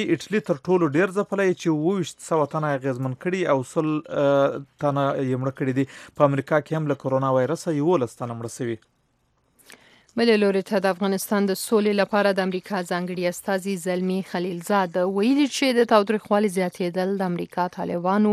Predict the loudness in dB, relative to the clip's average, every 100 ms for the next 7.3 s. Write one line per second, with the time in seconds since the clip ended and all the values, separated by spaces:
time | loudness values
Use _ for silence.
0 | 4 0 -4 -2 -2 -2 -2 -2 0 -2
1 | -2 -4 -4 -6 -8 -6 -4 -2 -4 -4
2 | -8 -8 -12 -20 -20 0 2 4 2 2
3 | 2 2 2 2 2 -2 -2 -6 -4 -4
4 | -2 -2 -2 -4 -6 -4 -4 -4 -2 -2
5 | -4 -6 -10 -4 -4 0 0 0 -4 -10
6 | -6 -6 -6 -10 -2 -2 0 -4 -8 -8
7 | -2 0